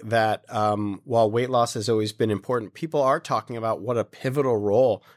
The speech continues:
being in the right mindset plays in that, especially if you're gonna be successful. And while you don't have to be active, um, you know, activity helps. You know, w-, we were talking to a member the other day who was basically sharing a story like, "When I joined W W, I didn't join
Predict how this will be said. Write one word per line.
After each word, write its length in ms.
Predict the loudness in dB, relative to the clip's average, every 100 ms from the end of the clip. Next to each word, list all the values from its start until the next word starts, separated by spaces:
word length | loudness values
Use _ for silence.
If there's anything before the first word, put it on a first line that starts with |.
| _
being 200 | -2 0
in 80 | 2
the 100 | 2
right 180 | 0 -2
mindset 540 | -2 -2 -2 -4 -6
plays 460 | -8 -2 0 0 -2
in 80 |
that, 160 | -4 -4
especially 560 | 0 0 0 -4 -2 -4
if 120 | -4
you're 80 | -4
gonna 160 | -4
be 140 | -2 -4
successful. 680 | -4 -4 0 0 -2 -8 -12 -20 -20 -20 -20 _
And 300 | -2 0 0
while 200 | 2 2
you 160 | 2 0
don't 240 | 0 0
have 320 | -2 -4 -4
to 80 | -6
be 180 | -4 -4
active, 540 | -4 -8 -4 -4 -4 -12 -20 -20 _ _
um, 460 | 0 2 0 -4 -10
you 80 | -8
know, 140 | -6 -4
activity 480 | -4 -2 -2 0 0
helps. 540 | 0 -2 -4 -10 -12 _
You 120 | -6
know, 140 | -4 -4
w-, 200 | -6 -12
we 200 | -6 0
were 120 | 0 2
talking 280 | 0 0
to 60 | 2
a 60 | 2
member 300 | 2 2 2
the 120 | 2
other 140 | 2
day 180 | 2 2
who 80 | 0
was 140 | -4
basically 420 | 0 0 0 -4
sharing 400 | -2 0 0 0
a 40 | -2
story 340 | 0 2 2
like, 200 | 0 -2 -8 -20 -20 _
"When 180 | -8 -2
I 160 | 0 0
joined 340 | 2 2 2
W 340 | 2 0 -2 -2
W, 460 | 2 2 4 2
I 60 | 2
didn't 260 | 0 -2
join 500 | -2 2 4 4 2